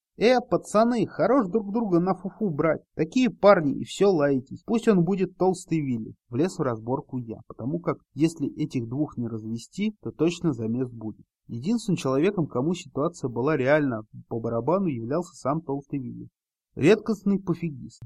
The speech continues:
Если можно реализовать ходячее воплощение флегмы, то это будет он. Правда, имеется одна вещь, которая вызывала у него интерес. Компьютерные игры.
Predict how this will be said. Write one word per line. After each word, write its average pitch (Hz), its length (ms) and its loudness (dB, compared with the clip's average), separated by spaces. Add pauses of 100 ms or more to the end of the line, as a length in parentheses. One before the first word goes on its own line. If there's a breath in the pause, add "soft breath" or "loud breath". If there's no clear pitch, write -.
Если 147 340 -2
можно 120 480 -2
реализовать 117 880 -4
ходячее 120 480 -6
воплощение 117 680 -6
флегмы, 165 560 -4
то 123 100 -6
это 170 180 -4
будет 131 340 -8
он. 90 100 -12 (240)
Правда, 196 340 2
имеется 190 380 -2
одна 147 240 0
вещь, 123 240 -6
которая 170 380 -2
вызывала 131 540 -2
у - 200 -10
него 113 380 -2
интерес. 123 560 -6
Компьютерные 156 760 -6
игры. 110 120 -14